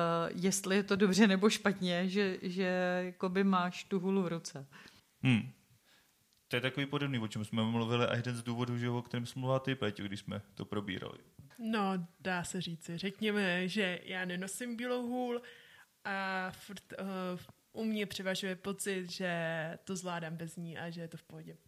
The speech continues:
Speaker 3: A že jsem radši blbec na ulici, než, eh, nevidomá na ulici. Já bych se teda chtěla jako zeptat dál a vlastně v osmnácti řekněme, že jste vlastně navštívili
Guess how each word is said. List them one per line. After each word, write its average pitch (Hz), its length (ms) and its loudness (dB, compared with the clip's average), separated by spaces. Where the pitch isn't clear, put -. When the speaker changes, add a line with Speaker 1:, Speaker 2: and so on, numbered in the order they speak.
Speaker 3:
A 196 100 -2
že 208 120 -2
jsem 220 180 0
radši 196 420 0
blbec 196 440 -2
na 190 260 4
ulici, 202 480 6
než, 185 440 2
eh, 180 320 0
nevidomá 165 440 0
na 156 140 -4
ulici. 165 360 -6
Já 190 80 0
bych 185 80 -6
se 247 240 -2
teda 254 140 4
chtěla 254 260 0
jako 240 260 -2
zeptat 226 360 -4
dál 170 480 -2
a 175 560 0
vlastně 185 340 -6
v - 180 -18
osmnácti 233 580 -2
řekněme, 202 560 -2
že 190 120 -4
jste - 240 -8
vlastně 185 400 -4
navštívili 180 880 -2